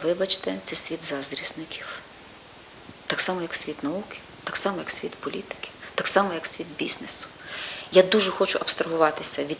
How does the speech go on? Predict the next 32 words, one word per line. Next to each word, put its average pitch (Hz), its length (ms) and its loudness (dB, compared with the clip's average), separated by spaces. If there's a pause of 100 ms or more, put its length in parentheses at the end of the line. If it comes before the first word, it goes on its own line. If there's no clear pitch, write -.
(100)
того, 170 420 6
як 175 260 0
вони 156 160 2
там 151 260 0 (800)
жируть 147 400 0
один 143 200 2
одного. - 320 -2 (480)
Сьогодні 220 420 8
я 180 80 4
хочу - 260 0
показати 151 460 0
Марчука - 640 2
і - 60 -2
Климчука. - 680 -2 (500)
Наступного 196 540 6
місяця 165 380 2
якогось 170 320 2
іншого 151 420 -2
покажу. - 400 -8 (160)
І - 40 2
що - 260 6
з'ясовується 180 680 4
ще? - 320 4 (420)
З'ясовується, 180 680 6
що - 220 -6
в 143 40 -8
далекому 190 440 4
тисяча - 380 0
дев'ятсот 143 300 0
дев'яносто 190 360 -2
третьому 202 400 0
році - 300 0